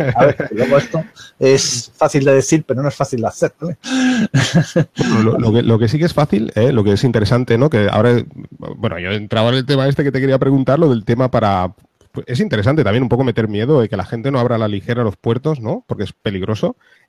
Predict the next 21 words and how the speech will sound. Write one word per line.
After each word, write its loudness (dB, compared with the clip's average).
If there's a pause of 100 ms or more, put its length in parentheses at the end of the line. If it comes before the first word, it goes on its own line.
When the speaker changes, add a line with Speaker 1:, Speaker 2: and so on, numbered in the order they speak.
Speaker 2:
Y -2
aquí 2
Speaker 1:
Claro. 2
Speaker 2:
es -2
donde -4
viene -2
el -6
tema 0
del 2
Nextcloud, -4
¿no? -8
Yo, -8
por -4
ejemplo, -4
ahora 0
Mauricio -2
también -2
preguntaba 0
que -4
cuántos -6
servicios, -4